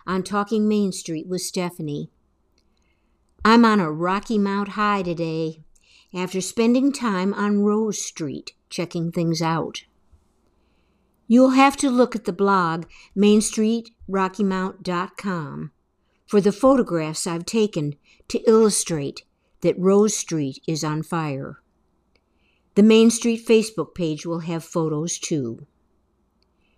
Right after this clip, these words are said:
Research constantly points out that restoring one home leads to the next. People get inspired. They see that it can be done.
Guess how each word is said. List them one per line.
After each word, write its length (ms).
Research 640
constantly 720
points 460
out 340
that 140
restoring 720
one 240
home 480
leads 400
to 120
the 120
next. 580
People 280
get 180
inspired. 840
They 140
see 280
that 160
it 160
can 180
be 140
done. 640